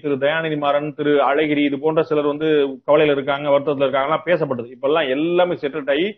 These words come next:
நிதர்சனமான உண்மை எல்லாருக்கும் புரிய வைக்கப்பட்டு விட்டது. எல்லோருமே செட்டில் ஆகி அடுத்த வேலையை பார்க்க போயிட்டாங்க. அதனால வந்து there is no dispute at all. அவருடைய தலைமையில தான் திராவிட முன்னேற்ற கழகம், அஹ், இரண்டாயிரத்தி ப-,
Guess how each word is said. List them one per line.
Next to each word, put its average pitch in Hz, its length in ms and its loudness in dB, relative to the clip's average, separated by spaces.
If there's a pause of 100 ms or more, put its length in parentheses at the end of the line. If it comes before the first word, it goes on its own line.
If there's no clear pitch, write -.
(400)
நிதர்சனமான 190 720 4
உண்மை 170 360 0
எல்லாருக்கும் 165 440 2
புரிய 160 180 0
வைக்கப்பட்டு 139 400 0
விட்டது. 143 240 0
எல்லோருமே 165 360 2
செட்டில் 147 280 -4
ஆகி 160 100 2
அடுத்த 135 200 2
வேலையை 139 180 2
பார்க்க 127 200 0
போயிட்டாங்க. 123 300 -4
அதனால 131 240 0
வந்து 143 160 -2
there 127 140 -6
is 123 120 -8
no 156 160 -6
dispute 131 380 -8
at 110 100 -2
all. 175 140 2 (460)
அவருடைய 196 640 8
தலைமையில 180 480 2
தான் 208 220 0
திராவிட 156 320 4
முன்னேற்ற 147 380 -2
கழகம், 139 440 0
அஹ், 123 520 0
இரண்டாயிரத்தி 139 520 0
ப-, 123 180 0